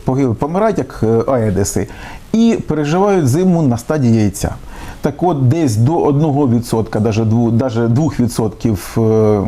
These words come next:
оцих аедисів можуть передавати вірус,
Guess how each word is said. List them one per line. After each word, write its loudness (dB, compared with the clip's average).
оцих -2
аедисів 0
можуть 0
передавати 0
вірус, 0